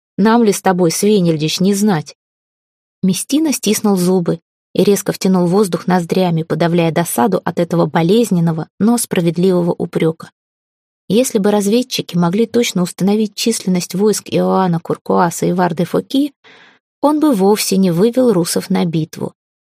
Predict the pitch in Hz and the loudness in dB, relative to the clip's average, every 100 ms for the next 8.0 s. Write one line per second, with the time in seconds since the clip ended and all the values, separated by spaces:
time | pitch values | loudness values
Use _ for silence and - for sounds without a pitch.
0 | _ _ - 180 175 175 180 175 - 185 | _ _ 0 0 2 0 0 0 0 0
1 | 214 262 208 180 175 175 262 214 165 170 | 2 2 2 2 0 2 2 2 2 2
2 | 175 170 160 - 165 175 185 214 190 185 | 2 0 0 -2 0 2 2 0 2 0
3 | 147 156 _ _ _ _ _ _ _ - | -2 -10 _ _ _ _ _ _ _ -2
4 | 196 240 233 220 208 202 208 220 220 190 | 2 2 2 2 0 2 2 2 0 0
5 | 196 190 247 - 175 180 165 170 170 - | 0 2 -2 0 0 2 2 0 0 0
6 | 175 170 160 - 220 202 160 185 175 170 | 0 2 0 -2 0 0 2 2 2 0
7 | 165 202 180 170 180 196 175 160 151 165 | 0 0 0 0 0 0 0 -4 -4 -6